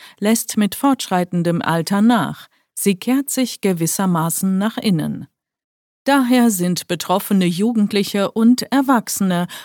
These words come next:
häufig von innerer Unruhe und Anspannung geplagt. Impulsivität und Konzentrationsschwierigkeiten bleiben häufig bestehen, womit im Jugendalter häufig Schulprobleme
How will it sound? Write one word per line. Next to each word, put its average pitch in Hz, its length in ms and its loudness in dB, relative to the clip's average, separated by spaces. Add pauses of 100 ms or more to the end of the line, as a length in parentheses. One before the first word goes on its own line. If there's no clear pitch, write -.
(120)
häufig 190 560 0
von 202 240 0
innerer 185 560 0
Unruhe 208 680 4
und 247 320 4
Anspannung 170 680 2
geplagt. 156 680 -8 (1300)
Impulsivität 180 1080 0
und 190 180 0
Konzentrationsschwierigkeiten 202 1600 0
bleiben 175 460 -2
häufig 175 420 -2
bestehen, 190 560 0 (300)
womit 220 340 4
im 220 160 6
Jugendalter 175 880 -2
häufig 165 540 -2
Schulprobleme 185 960 0